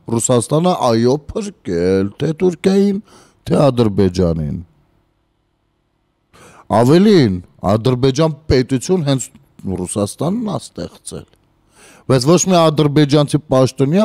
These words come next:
ազերիներին չի սովորացրել, որ «Այ սրա համար մենք պարտական ենք ռուսներին»։ Ոչ։ Կարող ենք մի փոքր առաջ էլ գնալ։ Ամերիկան, Միացյալ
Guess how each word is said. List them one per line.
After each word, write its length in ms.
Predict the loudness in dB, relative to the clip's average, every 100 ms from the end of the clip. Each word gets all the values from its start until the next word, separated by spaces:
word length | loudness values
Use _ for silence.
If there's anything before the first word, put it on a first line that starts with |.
| 4
ազերիներին 720 | 2 2 2 2 2 0 -2
չի 100 | -2 -4
սովորացրել, 680 | 0 2 2 2 0 0 2
որ 140 | 2 0 -8 -20 -4 -2
«Այ 60 | -2
սրա 340 | -2 -2 0 0 -2
համար 320 | -4 -4 -6
մենք 160 | -8 -10 _ -8
պարտական 720 | -8 -12 -10 -8 -6 -4 -4
ենք 200 | -6 -6
ռուսներին»։ 720 | -4 -4 -2 0 2 0 -2 -6 -16 _ _ _ _ _ _ _ _ _ _
Ոչ։ 420 | -2 2 2 2 -2 -16 _ _ _ _ _ _ _ _ _ _ _ _ _ _ _ _ _ _ _ _ _ 0
Կարող 240 | 2 4 4
ենք 100 | 4
մի 120 | 4 2
փոքր 280 | 2 4 4
առաջ 340 | 4 4 2 2
էլ 100 | 2 0
գնալ։ 360 | -2 -2 -6 -10 -14 _ _ _ _ _ 0
Ամերիկան, 720 | 4 4 4 0 0 0 0 -4 -8 _ _ _ 0
Միացյալ 500 | 2 2 2 2